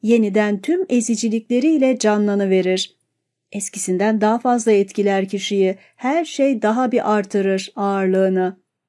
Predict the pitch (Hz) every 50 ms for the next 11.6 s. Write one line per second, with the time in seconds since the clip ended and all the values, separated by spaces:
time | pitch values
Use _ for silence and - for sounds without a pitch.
0 | _ _ _ _ _ _ _ _ _ _ _ _ - 226 190 277 320 320 349 381
1 | 392 381 - - - 240 254 269 269 262 285 285 262 220 226 226 233 220 - -
2 | 285 269 240 233 226 220 208 220 214 214 226 247 262 247 226 208 196 - 240 277
3 | 311 302 285 240 220 233 233 240 262 269 262 - 220 202 196 - 240 269 320 339
4 | - - 269 277 285 277 - 311 294 285 269 262 262 247 247 240 262 269 285 262
5 | 240 226 220 214 208 196 196 202 185 - - - 214 208 196 208 208 196 220 208
6 | 202 202 196 196 - 208 202 202 196 196 196 196 190 196 196 _ _ _ _ _
7 | _ _ _ 302 311 320 349 370 359 339 269 269 233 247 233 233 233 - 285 294
8 | 294 247 233 220 - 233 214 208 214 214 - 220 202 202 214 202 202 202 196 190
9 | 190 - 208 190 196 196 - - - 285 294 302 320 339 330 277 285 254 277 262
10 | 247 233 - 247 233 233 233 226 226 220 240 240 233 233 220 214 214 - 226 220
11 | - 247 269 269 262 247 214 196 185 190 208 277